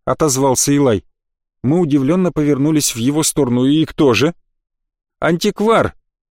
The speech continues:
На улицах города только об этом и говорят, что якобы этот тип появляется в Затолисе каждые тринадцать лет, обнуляет около пятидесяти человек, а затем исчезает. И это длится уже много веков.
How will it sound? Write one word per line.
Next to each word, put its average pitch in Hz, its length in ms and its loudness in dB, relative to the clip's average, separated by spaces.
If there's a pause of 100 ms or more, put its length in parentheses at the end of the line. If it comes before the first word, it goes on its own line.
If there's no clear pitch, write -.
(140)
На 131 140 0
улицах 180 500 2
города 147 360 0
только 165 300 0
об 160 120 0
этом 160 240 0
и 156 40 -2
говорят, 143 520 0 (260)
что - 180 -4
якобы 175 420 2
этот 165 300 0
тип 202 260 -2
появляется 160 600 2
в 120 60 -2
Затолисе 156 520 0
каждые 151 380 0
тринадцать 165 580 0
лет, 185 280 0 (160)
обнуляет 165 600 2
около 160 280 0
пятидесяти 156 560 -4
человек, 170 460 0
а 143 60 0
затем 147 380 0 (140)
исчезает. 117 720 0 (360)
И 151 80 2
это 170 220 2
длится 170 380 0
уже 151 200 0
много 160 280 0
веков. 160 460 -2